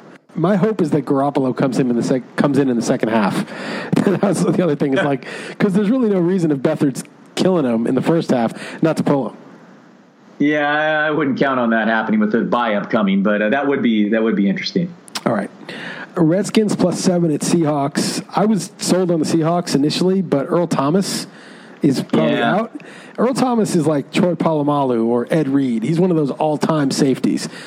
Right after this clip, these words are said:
Speaker 1: one of those safeties that the whole defense changes. The Steelers one year were, like, un-,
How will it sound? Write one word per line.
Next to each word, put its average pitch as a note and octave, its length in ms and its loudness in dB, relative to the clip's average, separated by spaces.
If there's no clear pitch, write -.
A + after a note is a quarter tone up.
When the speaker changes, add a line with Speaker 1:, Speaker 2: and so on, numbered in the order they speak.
Speaker 1:
one D3+ 120 2
of D#3+ 40 2
those D#3 120 0
safeties D#3 360 2
that - 100 0
the - 80 0
whole E3 200 2
defense D3 400 0
changes. C3+ 300 0
The C#3 60 -2
Steelers G#3+ 360 0
one E3 160 2
year C#3+ 280 2
were, C#3+ 100 2
like, C#3 200 -2
un-, F3+ 240 0